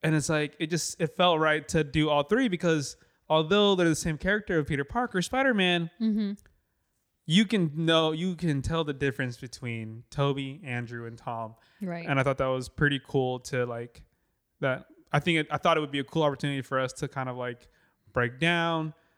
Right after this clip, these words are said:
Speaker 1: their journeys and how the, all their journeys have come together in, you know, Spider-Man No Way Home.
Speaker 2: Mm-hmm.
Speaker 1: Um,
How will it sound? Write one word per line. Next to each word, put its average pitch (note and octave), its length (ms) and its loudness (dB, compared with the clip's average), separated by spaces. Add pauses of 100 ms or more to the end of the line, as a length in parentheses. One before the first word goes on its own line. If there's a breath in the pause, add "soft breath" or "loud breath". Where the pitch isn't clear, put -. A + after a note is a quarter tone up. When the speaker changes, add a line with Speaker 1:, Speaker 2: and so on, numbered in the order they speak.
(140)
Speaker 1:
their B2 140 0
journeys E3 680 0
and C3+ 80 -6
how C3 340 0
the, B2+ 140 -8
all C3+ 160 0
their B2+ 100 0
journeys C3 320 -4
have B2 200 -10
come B2+ 180 -8
together B2 480 -6
in, A2+ 500 -16
you A#2+ 140 -14
know, A2+ 220 -16
Spider-Man A#2 500 -6
No A2+ 140 -10
Way A#2 120 -10
Home. D#3+ 400 0
Speaker 2:
Mm-hmm. F#3+ 500 2
Speaker 1:
Um, A#2+ 440 -4